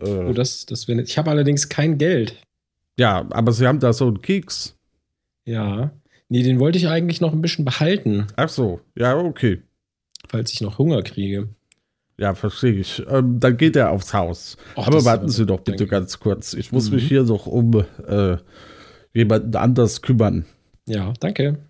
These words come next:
Speaker 1: Also, Sebo, was ist denn mit dir los? Irgendwie, äh, bist du so aufgeregt. Du rutscht ja von einem Hosenbein zum anderen Tisch.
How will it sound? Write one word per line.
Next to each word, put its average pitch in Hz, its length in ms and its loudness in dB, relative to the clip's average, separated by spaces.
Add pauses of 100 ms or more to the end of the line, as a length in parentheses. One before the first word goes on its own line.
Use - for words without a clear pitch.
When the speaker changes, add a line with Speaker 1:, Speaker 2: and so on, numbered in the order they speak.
(1300)
Speaker 1:
Also, 151 300 2
Sebo, 160 440 2
was 135 220 2
ist - 160 -4
denn 143 80 -6
mit 131 160 0
dir 127 100 4
los? 165 880 -2
Irgendwie, 143 720 0
äh, 127 400 2
bist 123 300 -4
du 127 80 -2
so 123 100 2
aufgeregt. 160 1120 -2
Du 127 380 2
rutscht 127 400 -2
ja 123 140 4
von 110 200 -2
einem 127 280 0
Hosenbein 123 720 2
zum 123 200 0
anderen 113 340 0
Tisch. 226 300 -2